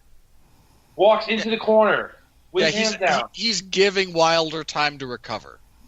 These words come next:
Speaker 2: This looks like a fake fight. Or a fixed fight rather than fake.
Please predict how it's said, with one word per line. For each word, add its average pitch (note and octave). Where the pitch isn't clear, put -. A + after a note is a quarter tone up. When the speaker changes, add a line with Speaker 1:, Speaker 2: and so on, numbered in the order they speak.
Speaker 2:
This F3+
looks F#3+
like F3+
a D#3+
fake D3
fight. -
Or D#3
a C#3+
fixed -
fight G#2+
rather A2
than G2+
fake. -